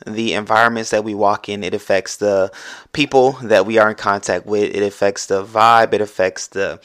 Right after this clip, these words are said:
collaboration process, it affects synergy, it just affects more things than you, than you probably actually thought about, okay? And so let's talk about it. And if, in this podcast, just to even let you know, if you are new to the podcast, the whole idea and purpose of it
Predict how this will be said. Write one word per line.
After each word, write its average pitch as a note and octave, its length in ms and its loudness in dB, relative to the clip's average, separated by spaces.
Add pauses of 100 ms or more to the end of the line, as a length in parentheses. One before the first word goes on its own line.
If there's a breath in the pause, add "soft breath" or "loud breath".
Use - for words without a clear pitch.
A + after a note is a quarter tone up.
(240 loud breath)
collaboration G#2 720 0
process, G#2+ 600 0
it F2 260 -8
affects - 480 -6
synergy, A2+ 540 -4 (280 loud breath)
it A2 180 -4
just A2 260 -4
affects - 760 -2 (280 loud breath)
more A#2 340 4
things G#2 340 -6
than G2 180 -8
you, F#2+ 200 -12 (220)
than A#2 220 0
you G2+ 140 -10
probably G#2 540 0
actually F#2+ 400 -2
thought G2 340 0
about, F#2 240 -6
okay? A#2 380 2 (260 loud breath)
And A2 80 -10
so A2+ 80 0
let's B2 240 4
talk G#2+ 140 0
about E2+ 240 -6
it. - 140 -10 (300 loud breath)
And A#2 200 0
if, C#3 320 -2
in E3+ 260 4
this B2+ 180 2
podcast, G#2 440 2
just A#2 160 -6
to F2+ 80 -2
even G#2+ 200 -4
let G#2 180 -6
you G2+ 60 -8
know, G#2 180 0
if G2+ 120 -6
you G2+ 100 0
are G2 80 0
new A2 140 -6
to A#2+ 120 -8
the B2 80 -8
podcast, G2 560 -2
the G2 100 -8
whole A2 220 0
idea G2+ 460 -4
and F2+ 120 -14
purpose G#2+ 360 -2
of A#2+ 200 2
it - 160 2